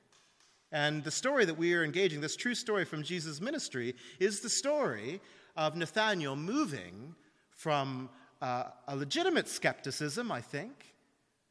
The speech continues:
to a, a reasoned personal faith in Jesus Christ. And we see him move, uh, across that, uh, uh,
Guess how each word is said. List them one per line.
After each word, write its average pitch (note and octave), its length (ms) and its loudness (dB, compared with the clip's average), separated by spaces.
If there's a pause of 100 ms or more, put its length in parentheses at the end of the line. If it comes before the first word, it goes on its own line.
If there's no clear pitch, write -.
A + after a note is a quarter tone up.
(160)
to E3 340 0
a, C3+ 260 -2
a C3 140 -2
reasoned C#3 960 -2
personal D3 580 0
faith A2+ 760 -2
in C3 140 -4
Jesus B2+ 380 -4
Christ. C3+ 540 -2
And B2+ 160 -6 (260)
we C#3 120 -2
see F#3 220 -2
him D#3 360 -4
move, E3 720 -2 (480)
uh, C3+ 180 0
across C#3+ 480 -2
that, C#3 280 -2 (120)
uh, D3 140 -4 (320)
uh, C3 160 -2